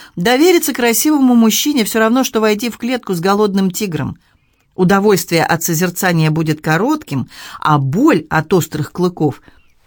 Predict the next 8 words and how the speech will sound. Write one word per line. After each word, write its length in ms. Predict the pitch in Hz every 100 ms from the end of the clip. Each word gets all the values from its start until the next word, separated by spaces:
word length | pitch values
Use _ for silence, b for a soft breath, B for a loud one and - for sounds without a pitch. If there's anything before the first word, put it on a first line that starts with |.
| _ -
не 120 | 220
забудется 600 | 147 143 143 139 131 143
никогда. 640 | 143 135 143 135 131 131 156 _ _ _ _ _ _ _ _ _ _ _ _ _ _ _ _ _ _ _ _ _ _ _ _ _ _ _ _ _
История 480 | 214 220 392 370 339
её 300 | 285 285 311
любви 320 | 294 240 302
была 300 | 262 262 294
хрестоматийной, 1040 | - 247 - 247 247 233 339 262 135 117